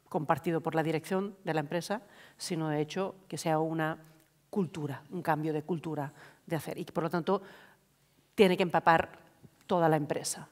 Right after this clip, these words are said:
¿no? La empresa y todos los grupos de interés, evidentemente.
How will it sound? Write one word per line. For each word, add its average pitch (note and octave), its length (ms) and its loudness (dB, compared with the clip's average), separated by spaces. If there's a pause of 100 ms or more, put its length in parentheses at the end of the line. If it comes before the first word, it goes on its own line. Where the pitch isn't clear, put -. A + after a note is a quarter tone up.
¿no? A3+ 200 -8 (640)
La D3+ 140 -4
empresa G3 600 6 (420)
y G#3+ 140 0
todos G3 200 6
los E3 120 2
grupos D#3+ 280 -4
de E3 60 -2
interés, C#3 400 -6
evidentemente. D#3+ 720 -4